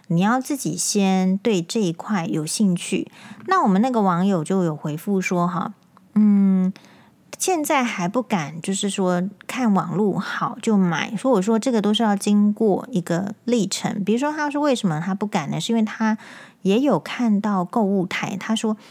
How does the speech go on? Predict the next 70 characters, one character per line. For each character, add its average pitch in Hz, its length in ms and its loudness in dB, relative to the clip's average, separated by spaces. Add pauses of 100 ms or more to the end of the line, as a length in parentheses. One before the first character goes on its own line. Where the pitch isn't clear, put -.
(320)
看 294 280 -2
丝 269 320 0
绒， 160 340 2
就 202 100 -2
是 220 120 0
我 190 80 4
们 151 140 -2
购 214 180 0
物 208 100 2
专 190 220 0
家 190 180 0
丝 208 160 -4
绒 190 200 2
小 156 220 -6
姐， 170 280 -6 (320)
哎， 247 80 -2
穿 320 200 -2
某 220 240 2
一 185 60 2
件 240 320 0
洋 180 260 2
装 285 240 -2
好 247 140 -4
像 208 160 0
很 180 140 2
好 180 180 -4
看， 208 420 -4 (360)
可 202 100 0
是 320 200 -2
呢， 240 180 2
因 226 60 4
为 240 60 2
偏 285 200 -4
偏 285 120 -2
卖 277 220 0
这 262 140 0
套 254 140 -2
洋 180 220 2
装 240 140 0
的 208 100 2
时 202 120 0
候， 202 40 0
旁 196 300 0
边 285 160 0
呢 254 100 0
稍 269 220 0
微 214 160 2
比 202 140 -4
较 233 120 0
胖 277 480 -2
一 247 120 -2
点 170 180 0
的 180 160 -6
这 226 160 -4
个 208 140 0
经 226 280 0
理 202 140 2
人 165 260 0
穿 214 320 0
就 226 120 0
没 220 120 2
有 269 120 -2
那 247 80 0
么 226 100 0
好 - 240 -8
看， - 340 -2 (440)
所 330 120 -2
以 320 80 2
他 269 280 -2
就， 254 240 0